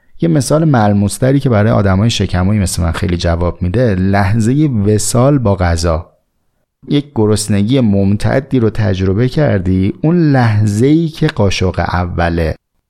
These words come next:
عطر ابتدایی می‌خوره به مشامت، این لذت. اما برای لذت چه اتفاقی میفته؟ اگر ما بخوایم برای لذت یک نمودار نوسان ببینیم، وقتی بهش رسیدی روی خط ممتد و ثابتی باقی میمونه؟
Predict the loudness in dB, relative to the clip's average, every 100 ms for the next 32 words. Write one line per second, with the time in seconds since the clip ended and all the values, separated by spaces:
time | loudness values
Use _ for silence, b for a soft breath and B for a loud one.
0 | -6 -4 -4 -8 -4 -2 -2 -4 -4 -2
1 | 0 0 -2 -4 -2 -2 -2 -2 0 -2
2 | -2 -2 -2 -4 -8 _ -2 0 2 0
3 | -2 -8 -8 -6 -8 -10 _ _ _ _
4 | _ _ -4 -2 2 2 4 4 2 2
5 | -2 0 -2 0 -4 -2 -2 -2 -2 -2
6 | -2 -4 -8 _ _ _ _ -4 0 0
7 | 0 0 -2 -2 0 0 0 -2 -2 -2
8 | -2 -4 -2 0 0 0 0 0 0 0
9 | 0 -2 -2 0 0 0 -2 -2 -2 -2
10 | -2 -4 -4 -4 -2 -2 -4 -4 -4 -4
11 | -4 -4 -4 -2 -2 -2 -4 -4 -4 -4
12 | -2 0 0 -2 0 -2 -2 -4 -4 -4
13 | -2 -2 0 -2 -2 -2 -2 -2 -2 -2
14 | -2 -2 -2 -6